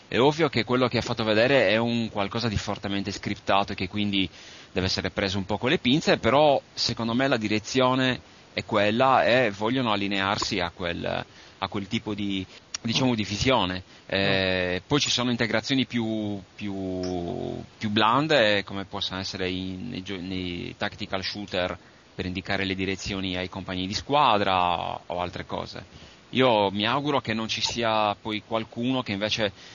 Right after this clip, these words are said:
Speaker 1: eh, voglia proporre un titolo serio, faccio un esempio, un F P S, dove si punta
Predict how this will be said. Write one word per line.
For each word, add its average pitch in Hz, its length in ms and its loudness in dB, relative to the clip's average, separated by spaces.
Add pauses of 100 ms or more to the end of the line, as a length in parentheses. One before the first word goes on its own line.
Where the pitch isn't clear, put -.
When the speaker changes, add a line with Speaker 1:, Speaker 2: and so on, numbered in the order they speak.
(180)
Speaker 1:
eh, 92 560 0
voglia 104 220 0
proporre 104 480 -2
un 98 180 -6
titolo 107 340 -2
serio, 101 1200 2 (140)
faccio - 240 -10
un 98 60 -6
esempio, 95 280 -4
un 95 100 -4
F 101 140 -6
P 104 240 0
S, 101 180 -2
dove 95 220 -4
si - 140 -8
punta 101 500 -2